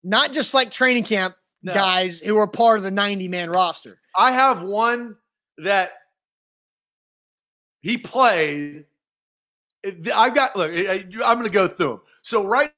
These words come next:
Speaker 2: now on my list, I have six because I have a, a huge wild card that I do not think you're gonna get.
Speaker 1: So
Speaker 2: Like,
Speaker 1: that's like a
Speaker 2: I
Speaker 1: bonus?
Speaker 2: A bonus, 'cause I'm
Speaker 1: So
Speaker 2: not gonna,
Speaker 1: you're not
Speaker 2: I'm not
Speaker 1: holding
Speaker 2: gonna
Speaker 1: that
Speaker 2: do you
Speaker 1: against me
Speaker 2: like
Speaker 1: if I
Speaker 2: that.
Speaker 1: don't get it? All right, bring it on.
Speaker 2: Your first question, that's a little bit later. Your first one, though, running back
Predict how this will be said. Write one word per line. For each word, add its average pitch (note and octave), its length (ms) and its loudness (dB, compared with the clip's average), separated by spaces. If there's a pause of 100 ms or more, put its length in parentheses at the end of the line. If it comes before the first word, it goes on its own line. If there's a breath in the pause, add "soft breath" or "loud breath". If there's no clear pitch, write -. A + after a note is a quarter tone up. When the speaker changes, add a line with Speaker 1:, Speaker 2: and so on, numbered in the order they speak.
Speaker 2:
now C4 160 2
on B3 60 0
my A3+ 120 4
list, G#3 320 -2
I G#3+ 140 4
have G3 240 0
six G#3 460 -2
because F3 260 -4
I F3+ 80 6
have E3 100 2
a, D#3 120 -2
a D3+ 180 -2
huge F#3 400 -10
wild E3+ 320 2
card F3 240 2
that D#3+ 100 0
I F3 140 4
do D#3 180 -12
not D#3+ 320 0
think E3 180 -10
you're D#3 120 -8
gonna D3 180 -6
get. C#3+ 300 -6 (720)
Speaker 1:
So D3+ 60 0
Speaker 2:
Like, G#3+ 80 2
Speaker 1:
that's G#3+ 180 2
like G3 160 4
a - 20 6
Speaker 2:
I F#3 40 2
Speaker 1:
bonus? G3 520 0 (220)
Speaker 2:
A E3 80 -2
bonus, B2+ 560 -2
'cause E3 180 -4
I'm E3+ 120 2
Speaker 1:
So G#3 60 2
Speaker 2:
not F#3 180 8
gonna, G3 100 -8
Speaker 1:
you're G#3 100 0
not G#3+ 200 2
Speaker 2:
I'm - 20 -6
not - 40 -8
Speaker 1:
holding G#3 180 2
Speaker 2:
gonna G3+ 100 4
Speaker 1:
that F#3+ 100 2
Speaker 2:
do F#3 60 0
you F#3+ 60 2
Speaker 1:
against D3+ 240 0
me G3+ 80 2
Speaker 2:
like - 20 0
Speaker 1:
if F#3 100 -4
I F3+ 80 0
Speaker 2:
that. F3+ 60 -2
Speaker 1:
don't E3+ 100 -4
get E3+ 140 -4
it? E3+ 120 -4
All G3 80 0
right, E3 140 0
bring F#3 160 -2
it E3+ 60 -4
on. A#2+ 140 -8 (280)
Speaker 2:
Your G3 140 -2
first - 480 2
question, D#3 420 2
that's F#3 220 0
a - 20 -6
little E3 120 0
bit C#3+ 120 -8
later. A2 220 -8
Your E3 160 -2
first D4 420 -2
one, F#3+ 180 -2
though, D#3+ 440 2 (140)
running D4 540 0
back B3+ 380 4